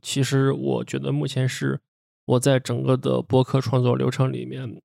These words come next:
最能感受到A I对我有帮助的一个点。那当现在每次chat G P T它给我生成了一个我觉得可以用的续写的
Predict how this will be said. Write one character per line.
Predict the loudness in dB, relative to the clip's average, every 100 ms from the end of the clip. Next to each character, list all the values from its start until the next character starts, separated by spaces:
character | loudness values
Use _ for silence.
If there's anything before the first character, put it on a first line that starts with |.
| _ _
最 | 2 4
能 | 4
感 | 2 -2
受 | -2
到 | -2
A | -2 2 2
I | 2 0
对 | 0
我 | 0 0
有 | -2
帮 | 0 0 2
助 | -2 -2
的 | -4 -6 -6
一 | -4
个 | 2 2
点。 | 2 -4 -4 -14 _ _ _ _ _ _ _ 2
那 | 4 4
当 | 4 4 4
现 | 4
在 | 4 4
每 | 2
次 | 0 -2 0
chat | 0 0
G | 0 -2
P | -2
T | -4 -6
它 | -2 0 0 2
给 | 4
我 | 4 4
生 | 2 0
成 | 2
了 | 2
一 | 2
个 | 0
我 | 0
觉 | 0 0
得 | 0 0
可 | 0
以 | 2 2
用 | 4 4 2
的 | -2 -6
续 | -4 -4
写 | -4 -6
的 | -6 -8